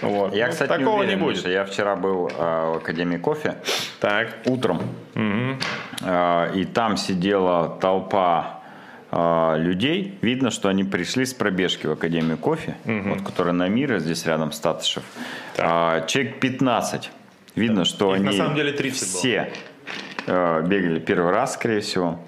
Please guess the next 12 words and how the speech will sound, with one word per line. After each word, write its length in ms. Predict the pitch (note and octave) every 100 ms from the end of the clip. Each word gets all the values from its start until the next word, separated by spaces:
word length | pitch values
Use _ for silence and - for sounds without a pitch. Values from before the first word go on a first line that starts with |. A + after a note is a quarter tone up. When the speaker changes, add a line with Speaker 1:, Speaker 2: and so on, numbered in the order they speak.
| - - -
Speaker 2:
Это 320 | B2+ G#2+ G2+
по 140 | E2+ D#2+
кроссовкам 560 | G2 F2 A#2+ A2 F#2+
сразу 380 | E2 F2 F2 D#2+
можно 640 | D#2+ C#2+ C2+ E2+ E2+ E2
выкупить, 440 | G2+ B2 - G2 E2+
по 80 | E2
кроссовкам 640 | F2 - C3 G#2+ G2 F2
и 180 | C2+ F2+
внешнему 440 | F#2 G2+ - F2+
виду 260 | F2 G2+ G2+
бегунов. 560 | F2+ F2+ G2+ C#3 -